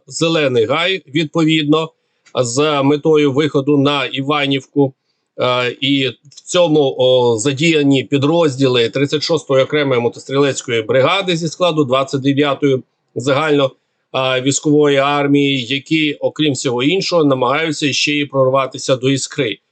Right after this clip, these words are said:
Поки що їм закрити ті кишені, які, м, е, утворилися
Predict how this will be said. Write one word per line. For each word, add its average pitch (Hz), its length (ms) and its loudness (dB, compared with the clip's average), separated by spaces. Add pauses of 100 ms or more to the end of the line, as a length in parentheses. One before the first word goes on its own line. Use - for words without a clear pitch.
(340)
Поки 254 300 2
що 180 160 0
їм 175 320 2
закрити 151 720 -2 (200)
ті 175 140 0
кишені, 180 640 -2
які, 131 240 -2
м, 131 200 0 (320)
е, 127 300 2
утворилися 139 920 0